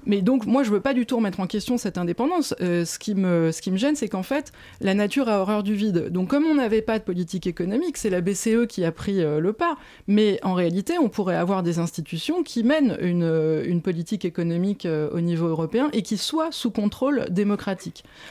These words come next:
Alors, c'est un peu le cas, hein, mais en fait, c'est sous contrôle démocratique des gouvernements de chaque côté. C'est-à-dire que la coordination budgétaire en Europe aujourd'hui, le fait que les, les pays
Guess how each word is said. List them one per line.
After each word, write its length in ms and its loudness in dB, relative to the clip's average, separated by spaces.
Alors, 320 0
c'est 280 -2
un 100 0
peu 140 0
le 80 0
cas, 240 2
hein, 240 0
mais 120 0
en 60 0
fait, 200 -2
c'est 200 -2
sous 220 -2
contrôle 360 0
démocratique 680 -2
des 140 0
gouvernements 640 0
de 140 2
chaque 340 -2
côté. 380 -2
C'est-à-dire 320 0
que 300 0
la 160 0
coordination 800 0
budgétaire 760 -2
en 140 0
Europe 380 0
aujourd'hui, 520 0
le 160 2
fait 280 0
que 80 0
les, 320 4
les 340 4
pays 500 2